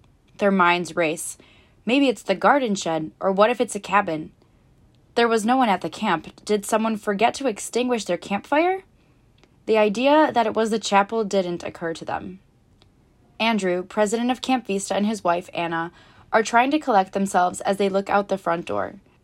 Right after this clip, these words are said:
and they are immediately hit with emotion. They see what looks like an enormous forest fire lighting up the five A M dark October sky. On the other side of the trees is a place they've called a backyard for the past thirteen years of their lives,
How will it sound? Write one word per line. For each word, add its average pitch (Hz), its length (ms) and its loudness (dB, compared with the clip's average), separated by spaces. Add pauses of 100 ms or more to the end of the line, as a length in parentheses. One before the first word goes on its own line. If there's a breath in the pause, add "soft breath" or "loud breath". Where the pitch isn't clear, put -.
and 214 140 -2
they 220 140 6
are 208 100 6
immediately 202 640 0
hit 170 400 -4
with 180 220 -8
emotion. 170 640 -6 (580)
They 233 140 2
see 247 240 -2
what 262 180 2
looks 214 240 0
like 202 220 2
an 214 80 0
enormous 208 520 2
forest 185 420 -2
fire 175 360 0
lighting 202 400 2
up 175 260 -2
the 202 140 -2
five 196 380 4
A 208 120 2
M 170 280 -2
dark 175 300 0
October 170 460 -4
sky. - 520 -4 (720 soft breath)
On 220 120 2
the 208 120 6
other 220 180 4
side 233 240 4
of 226 120 -4
the 214 100 2
trees 190 420 -4
is 185 140 -6
a 196 40 -4
place 202 300 0
they've 185 240 -4
called 190 340 0
a - 60 -4
backyard 185 540 2
for - 100 -12
the 185 80 -8
past 180 420 -6
thirteen 196 440 -2
years 160 280 -8
of 160 140 -10
their 170 160 -4
lives, - 480 -8